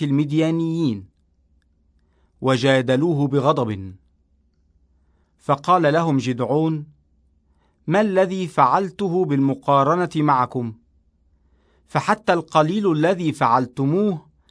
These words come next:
أكثر أهمية من كل ما فعلته قبيلتي أبي عزر. لقد نصركم الله على قائدي جيش المديانيين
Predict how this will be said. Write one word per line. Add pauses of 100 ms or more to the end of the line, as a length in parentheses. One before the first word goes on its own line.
(400)
أكثر
أهمية
من
كل
ما
فعلته
قبيلتي
أبي
عزر. (1500)
لقد
نصركم
الله
على
قائدي
جيش
المديانيين